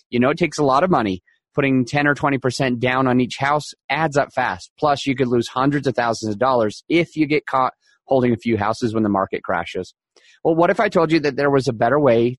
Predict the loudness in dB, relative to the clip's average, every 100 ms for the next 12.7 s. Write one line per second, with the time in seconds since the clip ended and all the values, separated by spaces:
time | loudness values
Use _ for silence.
0 | -6 -6 -4 -6 -4 -6 -6 -8 -10 -20
1 | _ _ 0 2 2 2 -2 -4 -4 -2
2 | 0 2 2 0 -2 -2 -4 -2 -6 -2
3 | -2 -2 0 0 -2 _ _ -2 2 2
4 | 2 -2 _ _ 2 2 2 2 4 4
5 | 0 -2 -2 0 0 2 2 2 0 0
6 | -2 -2 -2 0 2 2 0 -4 -2 -4
7 | -6 _ -2 0 2 0 0 0 0 -2
8 | -4 _ _ _ -2 0 0 2 2 2
9 | 2 2 4 4 2 0 -2 -2 0 0
10 | 2 2 2 2 0 0 0 0 2 0
11 | 0 0 0 0 0 2 2 2 2 2
12 | 2 0 -4 -4 -4 -6 -14